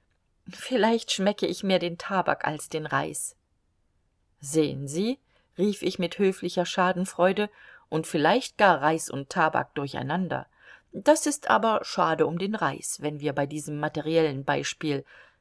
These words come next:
materielle Beispiele sind so schön anschaulich, bleiben wollen. Wenn ich meinen Reis esse, so widme ich mich ihm unbeschadet der genossenen Vorfreude, denn auch ich liebe dieses viel misshandelte, edle Korn.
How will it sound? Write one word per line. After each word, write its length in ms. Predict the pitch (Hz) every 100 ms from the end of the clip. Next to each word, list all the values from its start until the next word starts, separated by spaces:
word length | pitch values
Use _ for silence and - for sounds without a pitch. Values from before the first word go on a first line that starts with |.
| -
materielle 760 | 196 175 - - 170 175 185 160
Beispiele 580 | 151 165 165 - 160 160
sind 220 | 165 160
so 140 | 165
schön 280 | 165 175 156
anschaulich, 720 | - 220 - 151 147 - - - - _ _
bleiben 480 | - 185 147 156 151
wollen. 440 | 143 151 139 139 139 _ _ _ _ _
Wenn 400 | - 170 196 190 -
ich 320 | - 269 -
meinen 380 | - 165 151 147
Reis 420 | 151 147 151 -
esse, 460 | - 143 - 160 151
so 180 | 170 196
widme 300 | 240 - 254
ich 240 | 240 -
mich 240 | 247 247 -
ihm 220 | 226 262
unbeschadet 1040 | - 214 202 220 - 180 156 170 196 -
der 140 | 180
genossenen 560 | 180 180 147 - 160 160
Vorfreude, 720 | - 220 214 - 151 156 - 151 - - _
denn 160 | 190 185
auch 180 | 220 -
ich 220 | 339 -
liebe 280 | 202 175 170
dieses 360 | 165 160 160 -
viel 300 | - 233 180
misshandelte, 840 | 156 - 185 160 151 151 165 156 -
edle 320 | 190 170 160
Korn. 480 | - 175 160 160